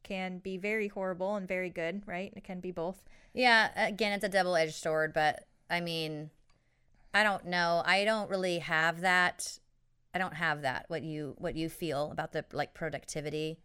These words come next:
Speaker 2: I
Speaker 1: I
Speaker 2: just, nah,
Speaker 1: definitely
Speaker 2: I
Speaker 1: do.
Speaker 2: just,
Speaker 1: And I, and I
Speaker 2: I
Speaker 1: don't
Speaker 2: just
Speaker 1: know
Speaker 2: don't have it.
Speaker 1: why.
Speaker 2: I just don't have
Speaker 1: And
Speaker 2: it.
Speaker 1: my kids even, like, because they're like, "Oh, gosh, I was really productive today," you know? Like, and the,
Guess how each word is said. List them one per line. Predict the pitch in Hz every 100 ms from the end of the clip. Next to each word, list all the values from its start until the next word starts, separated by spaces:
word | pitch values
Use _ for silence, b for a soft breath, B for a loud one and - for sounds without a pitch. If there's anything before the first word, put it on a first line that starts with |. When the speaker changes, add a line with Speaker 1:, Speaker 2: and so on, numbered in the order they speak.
| -
Speaker 2:
I | -
Speaker 1:
I | 247
Speaker 2:
just, | 233
nah, | 247
Speaker 1:
definitely | 208 269 262 -
Speaker 2:
I |
Speaker 1:
do. | 226 233
Speaker 2:
just, | -
Speaker 1:
And | 254
I, | 311 302
and | 285 320
I |
Speaker 2:
I |
Speaker 1:
don't | 330 -
Speaker 2:
just | 196
Speaker 1:
know | -
Speaker 2:
don't |
have | 202 196
it. | 160
Speaker 1:
why. | - 196 202 220 -
Speaker 2:
I | 175
just | 170
don't | 165 170
have | 165
Speaker 1:
And | 302
Speaker 2:
it. |
Speaker 1:
my | 320 302
kids | - 370 392 311
even, | 269 254 240
like, | 226 208 - -
because | 233 262 254 240
they're | 240 226
like, | 233 -
"Oh, | 302 277
gosh, | - 294 -
I | 311
was | 320
really | 285 294
productive | 294 269 294 302 262
today," | 233 202 165 165
you | 185
know? | 170 214 233 b b b b _ -
Like, | 110 101
and | 202
the, | 208